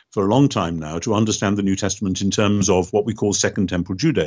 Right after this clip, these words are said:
Judaism, the sort of four hundred years before Paul and the hundred or two years after him. And that's really what I've spent a lot of time doing. But because I was a classicist before I was a Judaica scholar, I kind of fairly familiar with the worlds of Stoicism and Epicureanism and so on.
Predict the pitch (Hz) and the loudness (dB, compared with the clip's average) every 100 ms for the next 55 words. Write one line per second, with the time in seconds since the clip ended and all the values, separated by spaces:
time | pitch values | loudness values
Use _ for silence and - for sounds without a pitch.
0 | 71 73 67 92 92 87 - 87 - - | -4 -10 -12 -8 -8 -4 -2 -2 -4 -14
1 | - - 123 110 95 92 92 92 - 131 | -6 0 2 4 4 4 4 2 -4 0
2 | 110 - 90 80 90 87 90 87 - - | 0 2 -2 0 2 2 0 -2 -4 -16
3 | - 107 101 95 92 110 98 90 85 117 | -2 0 2 2 2 2 4 4 4 2
4 | 107 107 85 76 85 - - - 120 123 | 2 -2 -4 -4 -12 -14 -20 -8 0 2
5 | 117 110 - 147 - 127 107 98 120 151 | 2 0 -4 -4 -2 -2 -2 -2 -4 -4
6 | - 90 92 143 131 - 98 87 85 85 | -6 -8 -6 -4 -6 -6 -8 -6 -6 -4
7 | 82 95 107 107 - - 120 117 156 151 | -4 0 -2 -2 -10 -8 -6 0 0 2
8 | 135 117 104 - 131 135 113 101 - 110 | 0 2 0 -2 -2 -2 -2 -4 -4 -4
9 | 151 139 107 95 95 98 98 104 101 110 | 2 2 2 0 -4 -4 -6 -6 -2 -2
10 | 107 92 - 92 76 76 - - - - | 0 -2 -2 -4 -4 -8 -14 -20 -10 -6
11 | 113 135 139 104 - - - 131 110 107 | -2 0 2 2 0 -16 -6 -2 0 2
12 | 123 143 92 90 - 110 98 95 85 - | 4 4 2 -2 -6 -2 2 2 0 -2
13 | 87 - - - 92 87 87 87 90 92 | -4 -4 -4 0 0 0 -2 -2 0 0
14 | 95 101 95 104 92 85 82 - 85 82 | 0 2 4 4 2 -2 -2 -2 0 -2